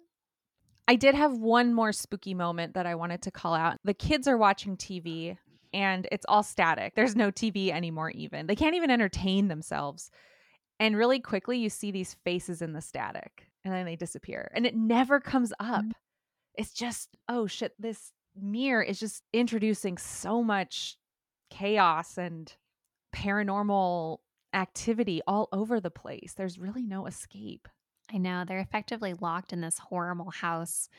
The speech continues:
Speaker 2: just not even having the energy for laser tag anymore by the end.
Speaker 1: <laughs> These kids love laser tag. They're playing it every flashback.
Speaker 2: Maybe that was the really popular thing. Okay, so you know what's funny is that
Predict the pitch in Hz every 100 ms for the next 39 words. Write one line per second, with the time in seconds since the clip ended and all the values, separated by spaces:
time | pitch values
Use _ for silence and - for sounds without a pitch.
0 | - - _ _ 220 180 - - - -
1 | _ _ _ _ _ _ 208 196 214 202
2 | 196 190 190 196 185 190 185 185 180 175
3 | 180 175 175 170 175 185 180 170 165 165
4 | 165 175 175 170 170 170 175 175 175 180
5 | 185 - - _ _ 240 214 - 277 208
6 | 180 175 180 175 175 - 175 175 180 180
7 | - - - - _ _ _ - - -
8 | - _ _ _ _ _ - 233 269 294
9 | 370 226 226 240 247 233 196 202 285 -
10 | 90 - - - - _ _ _ _ 240
11 | 240 277 330 294 247 214 226 202 196 190
12 | - 175 - 185 180 185 180 180 - -
13 | - _ _ _ _ _ _ 208 - 202
14 | 185 - 214 208 233 226 - 196 185 185
15 | 196 190 190 185